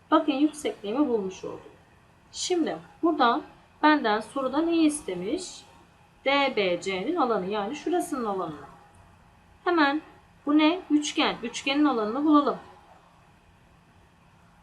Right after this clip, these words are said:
Üçgenin alanı tabanı altı bakın. Yüksekliğim, dışarıdan bir yükseklik var. Sekiz buldum. Bölü iki. Yani sadeleştirirsem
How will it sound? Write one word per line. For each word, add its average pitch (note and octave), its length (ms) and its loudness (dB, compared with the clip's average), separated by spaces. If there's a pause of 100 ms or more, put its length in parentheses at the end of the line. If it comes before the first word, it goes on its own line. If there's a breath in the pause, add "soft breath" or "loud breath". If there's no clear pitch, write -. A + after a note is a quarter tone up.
(600)
Üçgenin D#4+ 440 2
alanı F3 480 -2 (120)
tabanı C4 560 2
altı D4+ 240 2
bakın. G#3+ 460 -4 (440)
Yüksekliğim, D4+ 680 2
dışarıdan C#4+ 540 2
bir D4+ 80 6
yükseklik G#3+ 560 -6
var. G3 140 0
Sekiz A#3+ 480 -4
buldum. G3 500 -4 (800)
Bölü E4 200 4
iki. D4 360 0 (1080)
Yani C4 460 2
sadeleştirirsem A#3 1200 -4